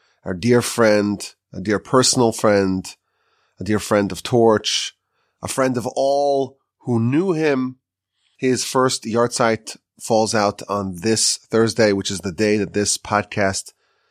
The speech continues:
will be released. May his soul be elevated in heaven. And of course, our hearts are in the East. We, even though we may be far away, you know, our hearts are with our brothers and sisters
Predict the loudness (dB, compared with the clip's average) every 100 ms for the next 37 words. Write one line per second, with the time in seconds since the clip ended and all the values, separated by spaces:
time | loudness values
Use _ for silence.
0 | _ _ -4 -2 -4 -2 0 2 4 2
1 | 0 -6 _ _ _ _ _ _ -4 -2
2 | 0 0 4 4 4 2 -2 -8 _ _
3 | -10 -4 -2 0 -2 -4 -6 -8 -10 -20
4 | _ -6 -2 -2 -4 -10 -14 _ _ _
5 | _ _ _ _ _ -12 -12 -6 -6 -2
6 | -2 0 -2 -4 -4 0 0 0 -2 -4
7 | -8 _ _ _ -8 0 2 4 2 0
8 | -2 -2 0 0 -2 -6 -18 _ _ _
9 | _ _ _ _ _ _ _ -8 -4 -2
10 | 0 0 -2 -6 -16 _ _ _ _ _
11 | _ _ -10 -4 0 0 2 0 -2 -4
12 | 0 0 2 2 0 -6 -12 -10 -6 -6
13 | 0 2 2 0 -2 -2 -2 -2 0 2
14 | 2 0 -4 -4 -4 -4 -2 -2 -2 -4